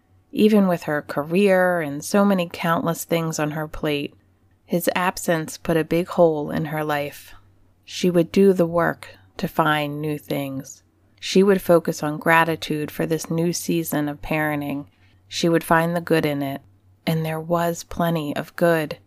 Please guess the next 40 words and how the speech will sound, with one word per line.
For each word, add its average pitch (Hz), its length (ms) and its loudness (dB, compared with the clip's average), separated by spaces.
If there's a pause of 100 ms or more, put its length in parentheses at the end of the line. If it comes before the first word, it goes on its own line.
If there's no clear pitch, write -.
(400)
Him 214 360 6
leaving 185 400 -2
created 170 560 -2
a 160 80 -4
time 180 400 -2
in 165 80 -4
her 160 160 -6
schedule, 170 640 0
and 165 180 -2
she - 200 -4
would 180 240 -2
slowly 226 680 0
remember 190 580 0
things 160 420 -4
she - 160 -6
used 170 300 -6
to 165 100 0
love 160 380 -4
to 160 120 -8
do 165 300 -2
before 151 340 -8
kids 160 720 -4
and 160 100 -4
their 156 100 -2
busy 156 320 -4
life. 147 520 -6 (520)
She - 220 2
would 185 220 2
rediscover 180 680 2
herself. 151 680 -6 (420)
She - 240 4
would 180 160 4
be 180 140 -2
proud 175 420 4
of 170 140 -2
her 165 120 -4
new 165 460 2
and 156 140 0
exciting 160 560 -2
freedom, 160 640 -4